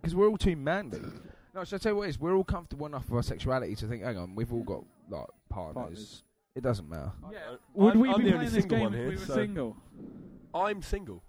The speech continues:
Speaker 1: It would be, yeah,
Speaker 3: You
Speaker 1: anyway.
Speaker 3: don't
Speaker 2: Yeah,
Speaker 3: count.
Speaker 2: so
Speaker 3: You're not even part of the Seriously Offensive team.
Speaker 4: Fuck
Speaker 1: Yeah,
Speaker 4: you.
Speaker 1: special guest.
Speaker 3: We
Speaker 2: He
Speaker 3: we
Speaker 2: is if
Speaker 3: can
Speaker 2: he's giving us poon gear.
Speaker 3: Oh, yeah, yeah,
Speaker 1: The
Speaker 3: sorry.
Speaker 1: poon gear?
Speaker 2: <laughs>
Speaker 3: Po-,
Speaker 1: What, like
Speaker 3: poon.
Speaker 1: pulleys and
Speaker 2: Oh,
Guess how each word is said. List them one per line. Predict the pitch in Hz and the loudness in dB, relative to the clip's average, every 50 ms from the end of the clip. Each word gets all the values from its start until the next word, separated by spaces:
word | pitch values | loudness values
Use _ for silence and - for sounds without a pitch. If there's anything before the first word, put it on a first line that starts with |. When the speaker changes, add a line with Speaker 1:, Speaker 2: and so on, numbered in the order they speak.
| - _ _ - _ _ _ | -20 _ _ -20 _ _ _
Speaker 1:
It | 147 151 143 | 2 2 4
would | 156 160 147 | 4 4 4
be, | 139 143 135 | 4 2 2
yeah, | - 165 180 175 | 6 8 8 8
Speaker 3:
You | 175 | 8
Speaker 1:
anyway. | 185 190 196 190 - | 8 8 10 10 10
Speaker 3:
don't | 254 - | 8 6
Speaker 2:
Yeah, | 196 - - - | 4 4 4 2
Speaker 3:
count. | - - | 0 0
Speaker 2:
so | - | 0
Speaker 3:
You're | 202 202 | 0 0
not | 226 240 | -2 -2
even | 214 196 175 185 | -4 -6 -6 -6
part | 175 185 175 160 | -8 -8 -8 -8
of | 151 123 | -8 -8
the | - | -8
Seriously | 175 165 147 - 160 147 | -8 -10 -10 -12 -16 -18
Offensive | 143 143 147 143 - - - - - | -18 -18 -18 -18 -20 -20 -20 -20 -20
team. | 113 113 110 107 _ _ _ - | -20 -20 -20 -20 _ _ _ -10
Speaker 4:
Fuck | 131 127 | -4 -2
Speaker 1:
Yeah, | 107 98 92 | 0 0 -2
Speaker 4:
you. | 95 - - - | -2 -6 -10 -10
Speaker 1:
special | - - - 135 120 - 127 | -4 4 6 6 6 6 4
guest. | 113 110 101 - - - - - _ - | 4 4 4 2 0 -6 -12 -14 _ -6
Speaker 3:
We | 190 226 - - - - _ _ | -6 -6 -6 -8 -16 -20 _ _
Speaker 2:
He | - 190 220 233 | -2 0 0 2
Speaker 3:
we | 220 | 2
Speaker 2:
is | 226 - 220 | 2 2 2
if | 220 | 0
Speaker 3:
can | 214 220 | 2 0
Speaker 2:
he's | 214 196 | 0 -2
giving | - 214 214 202 202 202 | -2 -4 -4 -4 -4 -4
us | 196 196 | -4 -4
poon | - - 180 190 208 208 185 165 160 151 139 123 _ - | -4 -4 -4 -4 -4 -4 -6 -10 -12 -12 -16 -20 _ -12
gear. | 135 143 143 139 151 165 - - - | -10 -8 -6 -6 -6 -8 -10 -12 -10
Speaker 3:
Oh, | 165 175 | -8 -8
yeah, | 170 170 165 151 | -6 -6 -6 -8
yeah, | 143 151 147 | -6 -6 -6
Speaker 1:
The | 143 | 8
Speaker 3:
sorry. | - - - 330 | 10 12 12 12
Speaker 1:
poon | 359 285 262 254 220 | 12 12 12 12 10
gear? | 190 254 415 392 - - - - - 214 - 226 202 - 208 196 165 151 - | 10 12 12 12 12 10 10 8 8 8 8 8 6 6 4 2 0 -2 -4
Speaker 2:
<laughs> | - | -2
Speaker 3:
Po-, | - 262 277 254 - - - - | 0 2 2 0 -2 -6 0 8
Speaker 1:
What, | 190 214 202 233 | 10 10 12 12
like | 196 196 196 | 12 12 12
Speaker 3:
poon. | 180 | 12
Speaker 1:
pulleys | - - 226 220 190 147 135 - | 12 12 12 12 12 10 8 6
and | 156 160 | 4 4
Speaker 2:
Oh, | 180 | 6